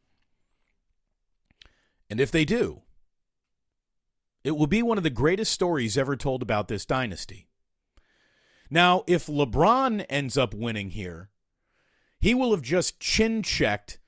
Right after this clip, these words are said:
not the Warriors, only the Warriors, but really the entirety of the N B A.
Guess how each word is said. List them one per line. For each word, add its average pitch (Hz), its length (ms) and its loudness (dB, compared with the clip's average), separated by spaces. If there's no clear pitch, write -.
not 226 280 0
the 202 80 6
Warriors, 147 920 2
only 226 320 4
the 123 100 2
Warriors, 95 720 -4
but 180 160 4
really 156 680 2
the 170 200 -2
entirety 247 580 0
of 214 100 -2
the 196 160 -2
N 190 160 -2
B 165 220 -2
A. 117 320 -6